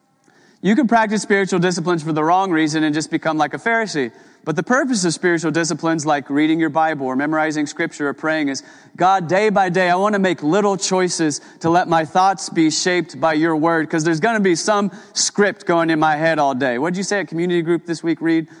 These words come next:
I don't actually see Reed in here. But, uh, li-, at community group, he, he said this week, "You're, you've got something that you've memorized that's playing in your head all day, so it might as well be scripture that you've memorized." So th-, the point of that is I'm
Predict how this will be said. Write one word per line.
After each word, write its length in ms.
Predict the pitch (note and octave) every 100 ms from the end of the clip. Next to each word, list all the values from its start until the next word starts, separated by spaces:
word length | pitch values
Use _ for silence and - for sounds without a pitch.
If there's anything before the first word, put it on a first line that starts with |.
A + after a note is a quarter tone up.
| -
I 80 | -
don't 140 | B2+ A2+
actually 220 | A2 A2+
see 160 | A#2+
Reed 200 | A2 A2
in 100 | A2
here. 160 | A2 A2 - - -
But, 440 | D#3+ - - -
uh, 260 | D3 D#3 D3 - -
li-, 140 | F#3+
at 160 | - G3
community 260 | G3+ A3 G3
group, 300 | F3+ E3 - - - -
he, 160 | F3
he 220 | F3 D#3+ F3
said 280 | F#3+ E3+
this 220 | E3 E3+ E3
week, 240 | E3+ D3+
"You're, 240 | D3+ D#3+ C#3+ - -
you've 160 | D#3+ E3+
got 200 | B3 F#3+
something 420 | - B3 A#3 F#3
that 180 | E3 E3+
you've 80 | E3
memorized 520 | F#3 F3+ E3+ D#3 D3+
that's 160 | D3+ -
playing 360 | F#3 F3+ F3
in 100 | E3
your 120 | D#3 D3
head 240 | E3+ E3
all 180 | C#3+ C#3
day, 220 | C#3+ C3+
so 140 | C3+
it 40 | D3+
might 160 | E3+
as 140 | F3+ D#3
well 120 | D3+
be 120 | C#3
scripture 420 | C3 - - -
that 160 | A#2 -
you've 80 | A#2
memorized." 560 | G#2+ G#2+ G#2 A2+ - _ _ _ _ _ _ _ _ _ _ _ _
So 180 | - E3
th-, 100 | D#3 -
the 100 | D3+
point 260 | A#3 B3
of 80 | G#3+
that 180 | F#3 E3+
is 140 | E3
I'm 220 | E3 D#3+